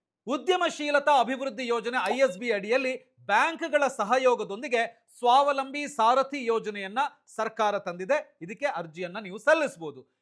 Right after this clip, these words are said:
ಈ ಯೋಜನೆಯ ಅಡಿ ಯುವಕ ಯುವತಿಯರಲ್ಲಿ ಸ್ವ ಉದ್ಯೋಗವನ್ನ ಉತ್ತೇಜಿಸೋದಿಕ್ಕೆ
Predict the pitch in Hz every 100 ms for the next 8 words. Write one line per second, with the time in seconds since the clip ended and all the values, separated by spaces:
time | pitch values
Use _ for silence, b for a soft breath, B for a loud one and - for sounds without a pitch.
0 | _ 226 359 359 294 302 285 277 269 254
1 | 180 190 196 214 - _ 160 285 330 320
2 | 226 226 254 254 220 196 196 247 - 240
3 | 285 240 190 196 262 240 226 226 196 254
4 | - 359 302 240 202 170 170 226 226 _